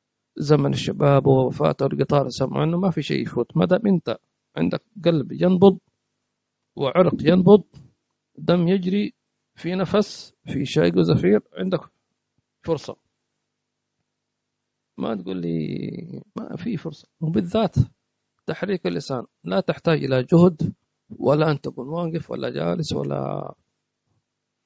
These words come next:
فاللهم اللهم أعني على ذكر-، أعنا على ذكرك وشكرك وحسن عبادتك. أم،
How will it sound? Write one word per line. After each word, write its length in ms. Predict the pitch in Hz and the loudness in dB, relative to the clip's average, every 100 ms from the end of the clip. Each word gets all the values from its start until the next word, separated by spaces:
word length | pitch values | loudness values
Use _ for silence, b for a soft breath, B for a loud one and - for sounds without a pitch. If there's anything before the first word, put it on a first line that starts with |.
| _ _ _ _ _ _ _ _ _ _ | _ _ _ _ _ _ _ _ _ _
فاللهم 560 | 143 110 147 139 156 - _ _ _ _ | -14 -8 -6 -4 -6 -10 _ _ _ _
اللهم 580 | 131 - 131 143 127 127 | -20 -16 -10 -8 -4 -4
أعني 380 | 131 147 135 | -2 -4 -6
على 140 | 120 120 | -8 -8
ذكر-، 420 | 139 143 131 - | -8 -6 -6 -4
أعنا 320 | 135 165 131 | -4 -4 -6
على 220 | 117 120 | -6 -8
ذكرك 400 | 113 151 - 127 | -4 -4 -2 -6
وشكرك 560 | 127 117 165 156 139 156 | -4 -4 -4 -6 -4 -4
وحسن 560 | 120 120 160 165 180 120 | -6 -6 -10 -8 -6 -6
عبادتك. 640 | 120 120 117 113 - 123 _ _ _ _ _ _ _ _ _ _ _ _ _ - - | -6 -10 -12 -16 -20 -20 _ _ _ _ _ _ _ _ _ _ _ _ _ -14 -6
أم، 200 | 131 | -6